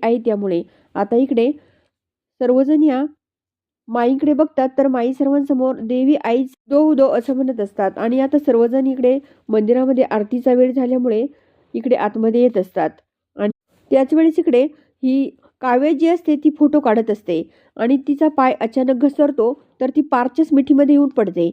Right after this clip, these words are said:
आता इकडे काव्य ही पारच्या मिठीमध्ये पडते, तर इकडे पाठीमागून जीवा उभा असतो आणि साईडला नंदिनी उभी असते. आता इकडे पार्थ व काव्य एकमेकांकडे बघतात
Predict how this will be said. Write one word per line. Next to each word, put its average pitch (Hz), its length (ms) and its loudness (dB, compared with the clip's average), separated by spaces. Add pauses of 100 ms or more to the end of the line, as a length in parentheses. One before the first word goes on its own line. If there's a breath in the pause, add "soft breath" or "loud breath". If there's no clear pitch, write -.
(380 soft breath)
आता 220 240 0
इकडे 269 300 4 (440)
काव्य 247 240 2
ही 311 120 4
पारच्या 269 400 -4
मिठीमध्ये 269 520 0 (480 soft breath)
पडते, 269 380 0
तर 277 100 0
इकडे 294 200 -2
पाठीमागून 285 540 0
जीवा 262 240 0
उभा 285 260 2
असतो 262 260 -2
आणि 254 220 -2
साईडला 254 380 0
नंदिनी 233 380 -2
उभी 262 200 2
असते. 180 340 -2 (400)
आता 208 200 -6
इकडे 254 260 2
पार्थ 247 340 -6
व 294 100 0
काव्य 277 420 -2
एकमेकांकडे 269 640 -2
बघतात 277 400 -2